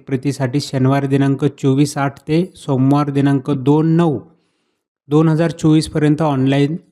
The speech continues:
अर्ज करता येणार आहेत. म्हणजे त्याला लिमिट आहे.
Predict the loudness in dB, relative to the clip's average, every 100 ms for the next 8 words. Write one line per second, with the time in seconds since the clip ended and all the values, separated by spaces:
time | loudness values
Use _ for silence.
0 | _ -4 -2 0 0 0 -2 -10 _ _
1 | _ _ _ _ -10 -4 0 2 0 -2
2 | -4 -10 -20 _ _ _ -4 -2 -2 -2
3 | 0 2 2 2 0 -2 0 0